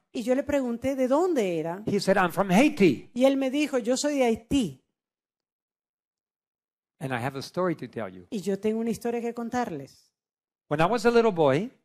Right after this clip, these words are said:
Speaker 1: Cuando yo era un muchacho,
Speaker 2: with my brother,
Speaker 1: con mi hermano,
Speaker 2: our mother became very ill.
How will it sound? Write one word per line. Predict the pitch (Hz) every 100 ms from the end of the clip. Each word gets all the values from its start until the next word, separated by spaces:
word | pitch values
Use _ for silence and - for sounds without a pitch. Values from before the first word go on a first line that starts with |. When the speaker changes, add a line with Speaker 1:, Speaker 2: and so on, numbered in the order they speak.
| -
Speaker 1:
Cuando | 240 240
yo | 247 226 302 359
era | 285 262
un | 294
muchacho, | 320 302 277 220 262 262 -
Speaker 2:
with | 135
my | 143 139
brother, | 131 202 185 214 - - -
Speaker 1:
con | 208
mi | 262
hermano, | 294 277 247 226 254 - _ _ _ _ _ -
Speaker 2:
our | - 147
mother | 147 180 180 185 190 - _ _
became | 139 - 151 147 147 143 _
very | 151 156 156 156
ill. | 117 85